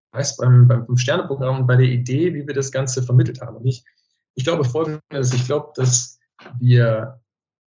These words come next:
sehr viel isoliert Technik trainieren, das sind deine Pylonen.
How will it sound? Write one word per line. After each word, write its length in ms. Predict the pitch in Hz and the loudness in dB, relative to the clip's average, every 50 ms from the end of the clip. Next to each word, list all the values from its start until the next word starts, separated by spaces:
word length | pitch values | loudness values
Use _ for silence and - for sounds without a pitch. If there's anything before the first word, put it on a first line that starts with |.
| _ - | _ -12
sehr 260 | 110 107 120 143 151 | -6 -2 0 0 0
viel 260 | - - 170 165 160 | -2 -4 -8 -8 -6
isoliert 340 | 147 127 131 131 131 127 - | -2 -2 2 2 2 0 0
Technik 260 | 143 131 - 175 170 | -2 -4 -4 -6 -8
trainieren, 280 | - 165 165 190 226 190 | -8 -8 -8 -6 -6 -6
das 140 | - - | -8 -6
sind 100 | - 120 120 | -4 -4 -2
deine 120 | 113 110 110 | -2 -4 -4
Pylonen. 380 | - 120 117 120 123 - - | -4 -2 -2 -2 -2 -4 -6